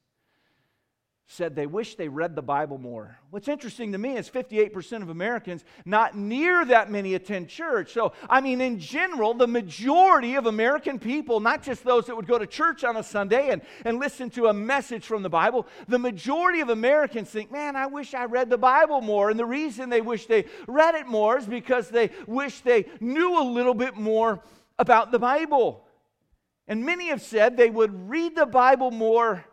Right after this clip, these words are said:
if it were easier to understand. Now, I'm gonna touch on this a little bit later in our study, but, you know, the Word of God was not written to be read.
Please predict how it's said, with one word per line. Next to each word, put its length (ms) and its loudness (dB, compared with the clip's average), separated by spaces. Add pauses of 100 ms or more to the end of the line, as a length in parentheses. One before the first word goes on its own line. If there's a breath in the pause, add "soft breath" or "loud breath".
(1200)
if 80 -8
it 80 -6
were 160 -2
easier 400 -6
to 180 -8
understand. 720 -8 (1200)
Now, 60 0
I'm 60 0
gonna 160 0
touch 320 -2
on 140 -2
this 180 -6
a 40 -8
little 160 -2
bit 140 0
later 340 4
in 60 -4
our 140 -2
study, 360 -4
but, 300 -6
you 140 -8
know, 100 0
the 80 -2
Word 200 -2
of 100 -8
God 280 4
was 200 -4
not 240 0
written 320 -8
to 100 -12
be 140 -10
read. 500 0